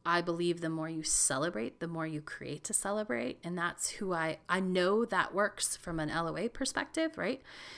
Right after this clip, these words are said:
When we start celebrating, we create more things to celebrate. And so if you do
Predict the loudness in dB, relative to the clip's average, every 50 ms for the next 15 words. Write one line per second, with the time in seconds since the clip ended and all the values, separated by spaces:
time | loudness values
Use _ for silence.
0 | -16 -10 -4 0 0 2 2 2 2 2 2 2 4 4 4 4 4 6 6 4
1 | 4 2 2 2 2 4 4 4 2 2 0 -2 -2 -2 0 0 0 -2 -4 -4
2 | -4 -6 -6 -4 -4 -4 -2 -2 -4 -4 -6 -8 -10 -12 -12 -12 -14 -20 -20 -20
3 | -20 -20 -20 -20 -20 -20 -20 -20 -20 -6 -2 0 2 2 4 4 4 4 4 2
4 | 0 -2 -4 -6 -10 -10 -8 -6 -4 -4 -4 0 2 4 4 4 2